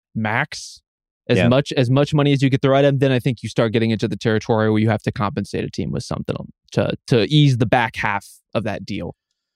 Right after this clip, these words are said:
Speaker 2: Well,
Speaker 1: But
Speaker 2: we don't need to, um, listen, the whole point of having a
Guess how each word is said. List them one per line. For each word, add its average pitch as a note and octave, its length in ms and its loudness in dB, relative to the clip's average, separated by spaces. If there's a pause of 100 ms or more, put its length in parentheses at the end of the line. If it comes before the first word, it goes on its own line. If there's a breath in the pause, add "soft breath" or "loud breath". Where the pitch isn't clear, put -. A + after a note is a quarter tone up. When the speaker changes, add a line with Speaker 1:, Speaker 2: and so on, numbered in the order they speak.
(500)
Speaker 2:
Well, C#3+ 120 4
Speaker 1:
But B2+ 80 4
Speaker 2:
we E3+ 100 6
don't F3 220 2
need D3 240 2
to, B2 240 2
um, G2 280 0 (1000)
listen, A2 360 0 (600)
the A#2+ 100 4
whole C#3 180 2
point B2 300 0
of G#2 240 -2
having A2+ 360 0
a F#2+ 40 -4